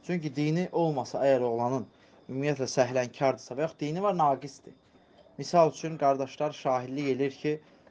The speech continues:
bu adam biz əxlaqlı bir qardaş kimi tanımırıq.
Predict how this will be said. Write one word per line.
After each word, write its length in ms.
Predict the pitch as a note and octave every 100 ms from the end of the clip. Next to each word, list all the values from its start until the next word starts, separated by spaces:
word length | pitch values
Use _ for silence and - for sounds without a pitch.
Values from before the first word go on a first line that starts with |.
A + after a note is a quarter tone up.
| -
bu 120 | F#3
adam 320 | E3 D3 E3
biz 120 | E3 D3+
əxlaqlı 500 | C#3 D3 C#3+ C#3+ E3
bir 100 | D3+
qardaş 360 | C#3+ C#3 D3+ -
kimi 140 | D3+
tanımırıq. 440 | - C#3+ C3 -